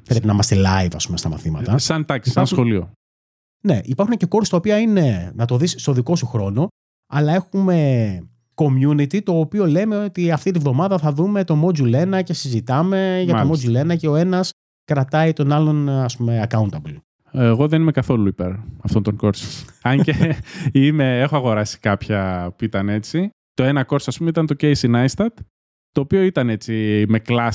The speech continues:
Speaker 2: μέσα και παιδιά πάμε όλοι μαζί και σήμερα είδαμε αυτό το βίντεο και τώρα αυτή τη βδομάδα πρέπει
Speaker 1: Ναι.
Speaker 2: να ολοκληρώσει ένα μικρό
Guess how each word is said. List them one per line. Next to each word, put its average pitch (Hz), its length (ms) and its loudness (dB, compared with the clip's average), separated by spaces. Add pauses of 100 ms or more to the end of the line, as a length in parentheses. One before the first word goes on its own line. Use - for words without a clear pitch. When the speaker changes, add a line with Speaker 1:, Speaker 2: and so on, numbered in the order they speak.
Speaker 2:
μέσα 110 420 2
και 107 440 0
παιδιά 107 320 0
πάμε 113 220 0
όλοι 110 180 0
μαζί 104 380 -2
και 110 80 -2
σήμερα 110 340 2
είδαμε 107 220 -2
αυτό 107 160 -8
το 107 160 -2
βίντεο 110 340 2
και 117 120 0
τώρα 113 220 2
αυτή 110 160 -4
τη 104 100 -6
βδομάδα 107 400 2
πρέπει 110 280 -4
Speaker 1:
Ναι. 107 100 -2
Speaker 2:
να 104 200 0
ολοκληρώσει 107 540 0
ένα 101 400 2
μικρό 107 360 2